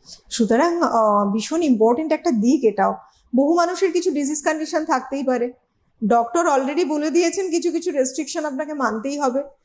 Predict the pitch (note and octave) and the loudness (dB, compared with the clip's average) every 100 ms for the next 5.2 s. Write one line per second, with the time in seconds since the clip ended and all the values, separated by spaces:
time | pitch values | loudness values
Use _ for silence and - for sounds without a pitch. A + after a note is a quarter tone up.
0 | _ - D4+ C#4 G4+ G#4 G4+ G4+ E4+ D#4+ | _ -8 -4 0 2 2 2 0 0 0
1 | - F#4+ F#4 D4+ E4 E4 C#4 C#4+ - D#4+ | 2 0 2 0 0 0 -2 -4 -2 -2
2 | D#4 E4 D4 C4 D4+ - D#4+ D4+ C4+ D4 | -2 -2 -2 0 0 0 0 0 0 0
3 | C#4+ C4+ C4 C#4 C4 C4+ C4+ D4+ D4 C#4+ | 2 0 2 2 2 0 -4 -2 -2 0
4 | C4+ B3 B3+ C#4 D4 C#4+ C4 C4 C#4 B3 | 0 2 2 0 2 2 2 0 -4 0
5 | A3+ C#4 | 2 0